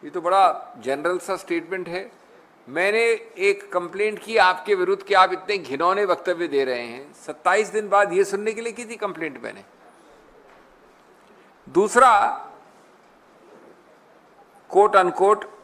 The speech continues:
utterances of star campaigners create patterns which can be damaging beyond एमसीसी period, unquote। ये दुर्भाग्य है, ये मजाकिया है।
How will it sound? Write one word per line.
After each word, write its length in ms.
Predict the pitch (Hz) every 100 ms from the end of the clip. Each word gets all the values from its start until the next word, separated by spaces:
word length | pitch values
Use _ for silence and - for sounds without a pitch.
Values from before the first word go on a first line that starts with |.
| -
utterances 840 | 175 214 220 254 262 - 233 247 233
of 140 | 226
star 480 | 233 - 196 185 208 - 202
campaigners 680 | 185 185 190 196 202 208
create 440 | - 180 185 196 190 -
patterns 580 | 151 151 202 208 214 170
which 220 | 165 180
can 160 | - 185
be 160 | 175 185 143
damaging 480 | 143 151 175 175 202 147
beyond 320 | 143 165 180
एमसीसी 580 | 160 147 143 - 151 175
period, 400 | 160 135 131 143 - -
unquote। 460 | 120 113 113 113 - _ _ _ _ _ _ _ _ _ _ _ _ _ _ _ - - _ _ _ _ _ _ _ -
ये 40 |
दुर्भाग्य 640 | - 143 120 113 175 202 190
है, 380 | 113 101 - _ _ _ _ _ _ _ _ _
ये 100 | 151
मजाकिया 580 | 151 123 127 139 202 208
है। 240 | 131 95